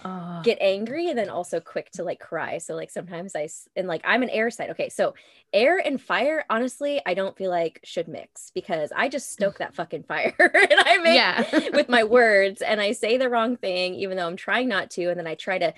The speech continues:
Speaker 1: Mm.
Speaker 2: ch-, fix it by saying the right thing, which just makes it worse. And then I just keep, you know,
Speaker 1: Uh-huh.
Speaker 2: anyways,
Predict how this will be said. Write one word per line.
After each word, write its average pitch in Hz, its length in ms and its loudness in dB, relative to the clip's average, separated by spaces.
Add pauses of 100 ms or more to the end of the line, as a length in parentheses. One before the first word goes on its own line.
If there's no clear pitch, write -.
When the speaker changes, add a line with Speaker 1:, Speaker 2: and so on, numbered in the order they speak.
(140)
Speaker 1:
Mm. 170 400 -10
Speaker 2:
ch-, - 140 -12 (200)
fix - 280 0
it - 120 2
by 233 120 6
saying 247 500 2
the 226 100 2
right 240 340 2
thing, 202 340 2
which 190 180 -4
just - 180 -6
makes 170 220 -4
it 180 100 -8
worse. 214 480 2
And 185 120 -2
then 180 80 -2
I 170 60 0
just 170 120 -10
keep, - 160 -12 (100)
you 208 60 -2
know, 202 200 -2
Speaker 1:
Uh-huh. 175 80 -6 (260)
Speaker 2:
anyways, 156 520 -4